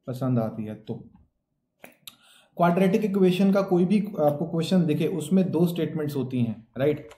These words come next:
पहला एक statement होती है, फिर दो statement, दो या तीन statement भी कई बार हो जाती हैं। उसमें आपको एक्स और वाई की values निकालनी होती है। या तो एक्स की आपको एक ही value मिलेगी या दो values मिलेंगी, right?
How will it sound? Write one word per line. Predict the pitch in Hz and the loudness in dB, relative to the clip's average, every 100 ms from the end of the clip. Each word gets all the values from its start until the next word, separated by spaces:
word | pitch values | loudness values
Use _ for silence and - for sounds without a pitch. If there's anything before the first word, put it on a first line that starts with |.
| _ _ _ - | _ _ _ -8
पहला | 135 139 165 165 160 - 156 | -2 0 2 2 0 -6 -6
एक | 156 | -6
statement | - 170 160 165 | -4 -4 0 0
होती | 160 160 165 | 0 -2 -4
है, | 160 156 | -4 -4
फिर | 151 | -4
दो | 135 151 | -2 -2
statement, | 156 151 156 151 139 | -4 -6 -6 -6 -2
दो | 151 165 | 0 2
या | 170 | 0
तीन | 170 160 | -2 -4
statement | 170 - 147 151 147 | -4 -6 -8 -6 -6
भी | 139 | -6
कई | 131 131 | -4 -2
बार | 127 | 0
हो | 127 | 0
जाती | 120 120 131 | -2 -4 -6
हैं। | 151 170 _ _ _ 175 | -8 -12 _ _ _ -4
उसमें | 170 208 208 | -2 2 4
आपको | 170 170 185 185 180 - - _ - | 4 4 4 4 2 -4 -20 _ -2
एक्स | 190 214 - - | 0 0 -2 -4
और | 180 180 | 2 2
वाई | 139 147 156 | 6 4 4
की | 185 139 | 0 2
values | 139 143 165 | 4 4 2
निकालनी | 160 139 127 120 | 0 0 2 2
होती | 113 123 | 0 0
है। | 120 | 0
या | 131 156 | 2 2
तो | 175 | 0
एक्स | 165 - | 0 -2
की | 180 | -2
आपको | 170 175 | 0 -2
एक | - 156 160 | -4 -4 -2
ही | 190 | 0
value | 180 175 175 | 2 2 4
मिलेगी | 180 180 175 202 - - _ _ - | 4 4 2 0 -2 -10 _ _ -8
या | 143 165 | -2 0
दो | 147 156 | 2 4
values | 170 175 180 | 4 4 6
मिलेंगी, | 175 175 175 175 | 4 4 2 2
right? | 160 175 185 - | 2 2 0 -6